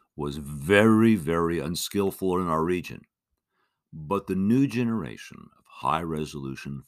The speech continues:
forecast models, some run at the University of Washington, can now produce useful and often skillful snow forecasts. But I have to be honest with you, there are often large uncertainties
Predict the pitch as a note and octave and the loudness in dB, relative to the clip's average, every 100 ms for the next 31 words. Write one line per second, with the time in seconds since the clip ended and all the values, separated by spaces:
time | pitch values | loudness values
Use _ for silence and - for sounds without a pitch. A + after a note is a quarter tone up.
0 | _ E2 D2 - G1+ - - G1+ - - | _ -8 -8 -14 -18 -18 -18 -18 -20 -20
1 | - - - D#2 E2 E2 E2 F2+ F2+ F2 | -20 -12 -6 -4 -4 -4 -6 -6 -6 -6
2 | - G2 F#2 F#2 G2 - - - _ _ | -6 -6 -4 -6 -8 -10 -14 -18 _ _
3 | _ _ - F2+ F2+ G2+ A#2 B2 G#2+ D#2 | _ _ -12 -8 -4 0 0 -2 -6 -6
4 | C#2+ - - C2+ C2 C2 F2 F#2 - - | -8 -8 -18 -18 -14 -8 -6 -6 -8 -10
5 | G1+ A1+ D2 D#2+ F#2 C#2+ C#2+ - - G2+ | -10 -10 -4 -2 -2 -4 -8 -10 -4 0
6 | F2+ - D#2 - - F2 F#2 - C2 - | 0 -2 -4 -4 -4 -2 -2 -4 -6 -8
7 | - - - - _ _ _ _ _ _ | -14 -16 -16 -20 _ _ _ _ _ _
8 | _ _ _ _ _ _ _ G#2 G2+ C#2+ | _ _ _ _ _ _ _ -2 -2 -4
9 | _ _ - F2 F#2+ F#2 - F2+ F2 E2+ | _ _ -2 0 0 -2 -4 -2 -2 -2
10 | E2+ - G1+ G1+ G1+ - _ _ _ _ | -4 -8 -14 -16 -18 -20 _ _ _ _
11 | _ C#2+ D2 - - D#2 E2 C#2+ C#2+ - | _ -8 -8 -8 -4 -4 -4 -4 -6 -6
12 | D2+ B1 B1+ - A1+ - A1+ G1+ G1+ - | -8 -6 -8 -10 -12 -10 -10 -12 -18 -20
13 | - - - | -20 -18 -20